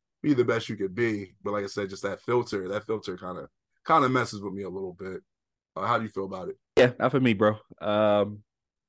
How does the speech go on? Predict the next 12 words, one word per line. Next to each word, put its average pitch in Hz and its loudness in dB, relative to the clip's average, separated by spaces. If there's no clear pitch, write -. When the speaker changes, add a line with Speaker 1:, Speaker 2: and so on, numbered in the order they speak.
Speaker 2:
yeah, 98 4
uh, 95 0
that, 110 2
that, 95 2
like 104 0
I - -16
said, 101 -2
that, 101 -4
that 104 0
hook 117 -4
and 107 -6
that, 95 0